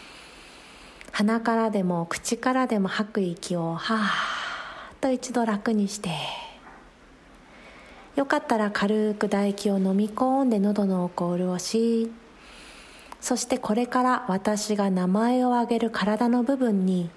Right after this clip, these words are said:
意識を向けて、そしてその部分に柔らかな美しい明かりが灯っていくことをよかったらイメージしてください。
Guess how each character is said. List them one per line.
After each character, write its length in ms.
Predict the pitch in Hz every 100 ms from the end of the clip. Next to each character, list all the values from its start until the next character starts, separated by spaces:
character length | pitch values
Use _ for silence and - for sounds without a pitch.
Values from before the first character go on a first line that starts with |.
| -
意 80 | 208
識 300 | - - 285
を 80 | 226
向 100 | 190
け 160 | 175
て、 220 | - - - - - - - - - - - - - - - - -
そ 200 | - 233
し 100 | 214
て 340 | - 233 233 233
そ 200 | 208 214
の 160 | 226
部 120 | 240
分 360 | 269 247 190 185
に 280 | 202 190 175 - - - - - - -
柔 200 | 196 214 262
ら 160 | 269 254
か 160 | 185
な 380 | 185 196 185 180 - - -
美 420 | 196 - - 247
し 360 | - - 226 185
い 40 |
明 100 | 156
か 180 | - 240
り 160 | 254 254
が 320 | 254 240 - -
灯 220 | 214 285
っ 40 |
て 220 | - 214
い 100 | 185
く 80 | -
こ 160 | - 180
と 160 | 180
を 500 | 170 208 220 175 - - - 214
よ 100 | 208
か 140 | 196
っ 60 | 190
た 120 | 170
ら 400 | 185 220 226 - 190
イ 60 |
メ 160 | 190 196
ー 60 |
ジ 140 | 190 180
し 100 | -
て 100 | 175
く 140 | -
だ 100 | 180
さ 200 | - 185
い。 100 | 160